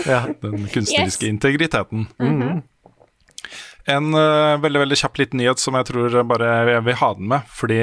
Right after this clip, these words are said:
Speaker 2: eh, fordi, eh, dette spillet har jo vært gratis, eh, nedlastbart på PlayStation fire og fem fram til nå, i dag, trettiførste. Ratchet and Clank, det får en patch nå i april, eh, som, eh, som gir spillet seksti F P S.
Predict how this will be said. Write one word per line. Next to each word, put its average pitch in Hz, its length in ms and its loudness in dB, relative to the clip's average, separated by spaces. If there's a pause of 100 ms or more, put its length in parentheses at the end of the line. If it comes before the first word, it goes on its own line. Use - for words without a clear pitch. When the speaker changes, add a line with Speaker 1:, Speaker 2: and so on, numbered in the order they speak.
Speaker 2:
eh, 110 720 2
fordi, 107 400 -2
eh, 107 240 0
dette 113 220 -4
spillet 104 340 -2
har 110 100 2
jo 101 80 0
vært 104 200 -4
gratis, - 640 -4
eh, 107 420 -2
nedlastbart 104 600 -2
på 107 320 0
PlayStation 107 440 -4
fire 104 180 -2
og 101 80 -4
fem 104 200 -2
fram 101 200 -4
til 107 300 -6
nå, 175 280 0 (140)
i 113 80 -6
dag, 135 320 -2 (140)
trettiførste. 120 640 -2 (480)
Ratchet 113 340 0
and 147 100 -2
Clank, 170 580 -4
det 123 100 -2
får 123 140 2
en 127 80 -4
patch - 400 -4
nå 123 180 -6
i - 20 -6
april, 147 440 0 (680)
eh, 123 280 2
som, 123 440 0
eh, 120 480 2
som 117 340 -2
gir 113 460 -2
spillet 101 300 -4
seksti - 340 -6
F 92 140 -8
P 101 80 -4
S. - 280 -4